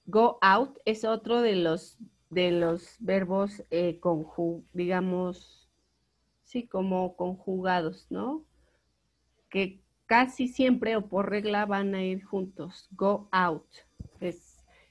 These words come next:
es la traducción de salir, ¿no? Entonces,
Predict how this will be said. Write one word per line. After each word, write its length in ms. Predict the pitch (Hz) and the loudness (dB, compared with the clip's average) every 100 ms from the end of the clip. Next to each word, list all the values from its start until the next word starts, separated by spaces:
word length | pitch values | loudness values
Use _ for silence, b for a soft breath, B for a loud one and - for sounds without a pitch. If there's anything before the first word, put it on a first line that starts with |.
| _ | _
es 120 | 196 | -2
la 160 | 214 220 | -2 0
traducción 760 | 190 175 175 196 190 190 190 190 | 0 0 -2 -4 -2 -2 -2 -2
de 320 | 185 170 170 | 0 0 -2
salir, 680 | - 170 165 175 170 - - - | 0 2 4 2 2 -4 -16 -6
¿no? 360 | 185 294 - _ _ _ _ _ _ _ _ _ _ _ _ _ b b b b | -2 -4 -6 _ _ _ _ _ _ _ _ _ _ _ _ _ b b b b
Entonces, 520 | - 254 254 233 - | 0 2 4 0 0